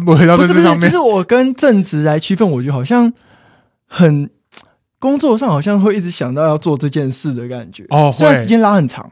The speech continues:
Speaker 1: 对。
Speaker 2: 因为，呃，我觉得有可能听众不知道，但其实我们录音大概是两个礼拜一次，
Speaker 1: 差不多。
Speaker 2: 算起来平均啊。
Speaker 1: 嗯。
Speaker 2: 对，然后但是平时可能就要找一些素材或是什么，或是记一些发生什么有点荒谬的事情。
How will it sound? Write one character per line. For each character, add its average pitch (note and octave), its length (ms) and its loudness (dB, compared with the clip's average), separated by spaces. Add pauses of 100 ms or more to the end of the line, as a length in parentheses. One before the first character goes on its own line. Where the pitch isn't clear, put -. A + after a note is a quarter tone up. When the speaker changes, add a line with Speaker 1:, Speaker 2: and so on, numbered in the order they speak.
Speaker 1:
对。 A2+ 340 -4 (220)
Speaker 2:
因 C4+ 140 -2
为， C4+ 140 -6
呃， F3 320 2 (180)
我 F3 100 2
觉 F#3+ 120 0
得 G3+ 40 4
有 F3 80 4
可 E3 120 -2
能 D3 100 -2
听 D#3+ 140 -4
众 E3 100 -4
不 D3+ 60 -8
知 D#3 40 -4
道， D3+ 60 -6
但 G3 160 -2
其 F#3 60 -6
实 D#3+ 80 -6
我 C#3 80 -4
们 B2+ 80 -6
录 D3 120 -2
音 D3+ 80 -4
大 D3+ 120 -6
概 C3+ 120 -6
是 C3+ 340 -8 (260)
两 C#3+ 120 -6
个 B2+ 60 -6
礼 C3 80 -6
拜 D3 140 -2
一 B2 80 -6
次， - 420 -14
Speaker 1:
差 - 140 -8
不 A#2 40 -2
多。 F3 100 0
Speaker 2:
算 C#3 60 -2
起 G#2+ 80 -4
来 G#2+ 60 -6
平 C3 200 -8
均 B2+ 200 -10
啊。 G#2 80 -12
Speaker 1:
嗯。 B2 260 -4 (200)
Speaker 2:
对， B2+ 240 -10
然 B2+ 120 -10
后 D3 200 -4
但 D#3+ 120 -4
是 D#3 200 -4
平 D3 200 -6
时 C#3+ 220 -8
可 C3+ 140 -8
能 B2+ 80 -6
就 C#3+ 40 -6
要 D3+ 80 -6
找 B2+ 220 -8
一 C#3 40 -6
些 C#3 220 -6
素 C3+ 220 -8
材 B2 220 -14
或 C3 120 -14
是 C3 140 -14
什 C3 100 -14
么， - 140 -20
或 D3 140 -6
是 D3 200 -6 (380)
记 D3+ 220 -6
一 D3+ 40 -6
些 C#3+ 240 -6
发 C#3 200 -8
生 C#3 160 -6
什 C#3+ 100 -10
么 B2 160 -8
有 C3 80 -10
点 C3+ 100 -6
荒 B2+ 160 -8
谬 B2+ 200 -8
的 A2+ 40 -14
事 A2+ 160 -16
情。 - 160 -20